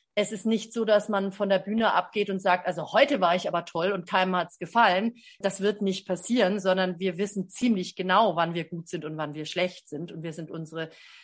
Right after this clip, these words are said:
größten, ersten und wahrscheinlich auch bösesten Kritiker, die wohnen in unseren Köpfen.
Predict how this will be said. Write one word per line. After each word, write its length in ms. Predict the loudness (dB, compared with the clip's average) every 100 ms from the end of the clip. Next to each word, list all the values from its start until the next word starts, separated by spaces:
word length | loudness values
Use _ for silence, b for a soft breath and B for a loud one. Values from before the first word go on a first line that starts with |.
| B
größten, 920 | -6 -2 -2 -4 -4 -2 0 -2 -4 -4
ersten 560 | 2 4 4 -2 -2 -2
und 260 | 0 0 2
wahrscheinlich 480 | 2 2 0 -2
auch 160 | -6 -8 -6
bösesten 640 | -2 0 -2 -8 -10 -12
Kritiker, 720 | -6 -6 -6 -6 0 2 0
die 180 | -2 -6
wohnen 240 | -4 -4
in 120 | -4 -4
unseren 420 | -2 -2 -2 -2
Köpfen. 500 | -2 -2 -8 -8